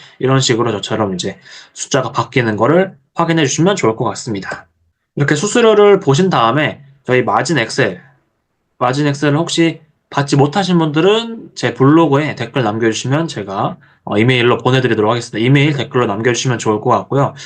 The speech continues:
유튜브에 댓글로 이제 이메일을 남길 수가 없기 때문에 블로그에 남겨주시면 좋을 것 같습니다. 그래서 다시 넘어와서 수수료 시트에 들어와서 수수료 시트에 피지 수수료, 뭐 거래 수수료 쭉 나와 있는데 이 부분 같은 경우는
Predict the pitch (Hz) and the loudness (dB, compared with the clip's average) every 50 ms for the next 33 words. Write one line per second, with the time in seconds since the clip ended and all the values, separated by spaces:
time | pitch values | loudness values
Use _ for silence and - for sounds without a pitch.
0 | - - - - 135 135 139 - 226 208 214 233 226 220 220 208 - 143 135 139 | -18 -18 -8 -6 -6 -4 -2 0 0 0 2 4 4 4 4 4 2 0 -2 -4
1 | - - 151 160 160 151 156 156 156 151 147 156 175 196 202 190 135 113 113 110 | -4 -2 0 2 4 4 4 4 4 4 6 6 6 6 6 4 2 0 0 0
2 | 120 135 147 151 151 135 117 110 107 120 139 185 180 180 - 143 120 107 - - | 2 2 4 4 4 2 2 0 -2 0 0 0 0 0 0 0 0 0 0 -2
3 | - 151 143 143 120 107 107 135 147 113 101 - - - - 123 127 143 143 143 | -4 -4 -2 -2 -2 -2 -2 -2 -4 -4 -4 -8 -10 -4 0 2 4 4 4 4
4 | 143 135 110 101 110 113 113 110 - - 139 170 190 208 214 220 214 - - 113 | 2 0 -2 -2 -2 -4 -4 -4 -2 0 2 2 2 2 0 -4 -6 -4 -4 -4
5 | 110 107 - 120 113 101 - - - 117 104 95 90 - - - _ _ _ _ | -4 -4 -4 -4 -4 -4 -4 -4 -4 -4 -4 -4 -6 -10 -14 -18 _ _ _ _
6 | _ _ - - _ _ _ _ _ _ _ _ _ - - 147 147 147 143 - | _ _ -20 -20 _ _ _ _ _ _ _ _ _ -4 -2 0 0 0 0 0
7 | 135 135 151 131 123 127 127 120 117 117 - 165 180 180 180 220 214 - 240 226 | 0 2 2 2 4 4 2 2 2 2 0 0 0 0 0 -2 -2 0 2 4
8 | 220 220 214 214 214 208 196 - - - - 202 190 - 208 190 185 - 131 127 | 4 6 4 4 4 2 0 0 -2 -2 0 0 0 2 0 0 0 2 2 2
9 | 127 117 107 107 139 147 131 113 - 175 170 175 175 165 - - 160 - - 147 | 2 2 0 0 -2 -2 -2 0 -2 -4 -2 0 0 0 0 -2 -6 -4 -2 0
10 | 135 143 143 143 - 196 180 190 185 180 175 151 143 143 160 185 202 196 165 127 | 0 0 0 -2 -4 -2 -2 0 0 0 0 0 2 2 4 4 2 2 0 -2
11 | - - 123 123 127 127 131 113 123 117 123 123 - 180 147 117 107 113 120 117 | -2 0 0 0 0 -2 -4 -6 -6 -6 -6 -4 -2 0 2 2 4 2 2 0
12 | 104 104 110 143 139 110 - - - - - - - - - - 139 151 165 196 | -2 -4 -4 -2 -2 -2 -4 -8 -16 -20 -20 -20 -20 -16 -2 0 2 2 4 4
13 | 202 202 196 175 156 143 - 160 151 151 147 147 147 160 175 160 131 95 - | 4 4 4 2 0 0 -2 0 0 2 2 2 2 2 2 0 0 -4 -8